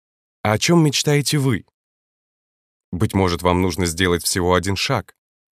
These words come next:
Тревога и сомнения преодолеваются только действием, а упущенный шанс будет напоминать о себе всю жизнь.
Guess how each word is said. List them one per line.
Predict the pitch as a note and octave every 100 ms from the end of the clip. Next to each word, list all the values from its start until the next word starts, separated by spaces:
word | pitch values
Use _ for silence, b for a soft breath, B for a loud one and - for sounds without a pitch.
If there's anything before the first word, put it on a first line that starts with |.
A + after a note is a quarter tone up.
| _ _ _ _ _
Тревога | G2+ G2+ G2+ F#2 F#2+
и | F#2
сомнения | - F2 G2 C3+ A2+ D#2 - _ _ _
преодолеваются | A2+ G#2 G#2+ A2 B2 A2+ - G#2
только | G#2+ F#2+ G2+
действием, | F2+ A2+ G2+ - F#2+ D#2 C#2+ _ _ _ _ _ _ -
а | F#2+
упущенный | F2 G#2+ G2 - F2+
шанс | E2 B2 B2+ A#2 - _ _ _ _
будет | G2+ A#2+ A2 G#2
напоминать | G2 G2 G2 F2+ F2
о |
себе | - F2+ E2+
всю | -
жизнь. | E2+ F2+ D#2